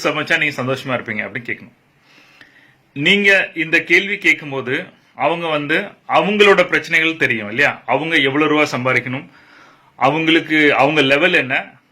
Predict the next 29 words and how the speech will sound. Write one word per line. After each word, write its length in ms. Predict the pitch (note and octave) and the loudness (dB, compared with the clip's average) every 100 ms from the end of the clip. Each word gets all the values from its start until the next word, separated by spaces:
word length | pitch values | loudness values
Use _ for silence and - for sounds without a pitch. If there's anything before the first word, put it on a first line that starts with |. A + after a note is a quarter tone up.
| B2+ - | _ -4
சிலவங்களுக்கு 420 | D#3 F3+ F3+ E3+ | -4 -4 -6 -4
மாசம் 360 | C#3+ D#3 F#3+ | -2 -2 -2
பத்தாயிரம் 380 | E3+ C#3 E3 F3 | -4 0 0 0
ரூபா 80 | E3+ | -4
சம்பாதிச்சா 320 | D#3 E3 E3 | -6 -8 -6
அது 140 | E3+ C#3 | -8 -4
பெரிய 280 | C3+ D3+ C#3 | 0 2 2
மேட்டரா 340 | B2+ A#2+ A2 | 0 -4 -6
இருக்கும், 260 | G2 A2+ _ - | -10 -18 _ -10
சிலவங்களுக்கு 400 | C#3+ D#3 D#3+ D#3+ C3 | -6 -4 -4 -4 -2
ஒரு 220 | C#3+ E3+ | 2 4
கோடி 240 | E3 E3+ D#3+ | 6 4 2
சம்பாதிச்சா 340 | C#3+ C#3+ C#3 | 0 0 2
அது 260 | C#3+ C3+ C3 | 0 0 -4
ஒரு 100 | A#2+ | -4
பெரிய 220 | B2+ B2+ | -2 0
மேட்டரா 280 | B2 A2 A2 | 0 -2 -4
இருக்கும். 280 | G2 G#2+ _ _ - - - _ _ _ _ _ | -4 -12 _ _ -20 -20 -20 _ _ _ _ _
ஒவ்வொருத்தருக்கும் 480 | D3 G3 F#3+ G#3+ F#3 | 4 6 4 2 2
ஒவ்வொரு 120 | E3 | 2
மேட்டர் 240 | C#3 B2+ A2+ | 0 -2 -6
இருக்கும், 240 | A2 F2+ _ _ _ _ | -12 -20 _ _ _ _
சரியா? 220 | E3 A3 | 2 2
மொத 240 | D3 D3 E3 | 2 -2 -2
கொஸ்டின், 300 | D#3 - D#3+ | -4 -6 -8
அந்த 140 | C#3 | -8
கொஸ்டின் 320 | C#3 C3+ D#3 | -8 -8 0
கேட்டீங்க 320 | D3 D3 D3 | 0 0 -4
அப்படின்னா 380 | B2+ A2+ G#2 G#2+ | -6 -6 -6 -6